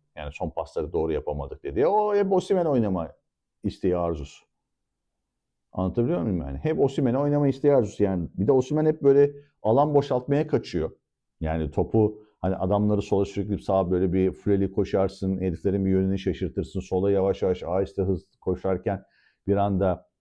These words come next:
çaprazdan penaltı noktasına doğru hızlı koşup oradan kafayla veya şutla da işi bitirirsin. Icardi'nin attığı golü düşünün, dördüncü golü. Hani, anladınız mı? Böyle geriden böyle şey,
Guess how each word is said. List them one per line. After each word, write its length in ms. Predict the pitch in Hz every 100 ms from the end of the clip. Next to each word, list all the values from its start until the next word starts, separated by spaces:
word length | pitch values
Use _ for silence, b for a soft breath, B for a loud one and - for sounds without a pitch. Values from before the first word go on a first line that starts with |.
| _ -
çaprazdan 640 | 113 95 95 92 95 90
penaltı 360 | 101 92 -
noktasına 460 | 87 - 90 101 90
doğru 280 | 92 92 87
hızlı 240 | 92 95
koşup 300 | - 95 90
oradan 260 | 92 92 85
kafayla 560 | - - 98 92 92 - _ _ -
veya 300 | 92 90 85
şutla 400 | - 98 - 95
da 80 | 92 - -
işi 260 | 98 -
bitirirsin. 480 | 92 98 90 - 98
Icardi'nin 680 | 98 - 107 98 92 95 95
attığı 360 | 92 92 - 92
golü 340 | 85 90 90
düşünün, 340 | 80 80 80 80
dördüncü 460 | 78 73 80 80
golü. 280 | 78 76 90 -
Hani, 140 | 78
anladınız 360 | 80 90 123 123
mı? 120 | 78
Böyle 160 | 80 85
geriden 360 | 87 90 87
böyle 100 | 87
şey, 340 | - 92 87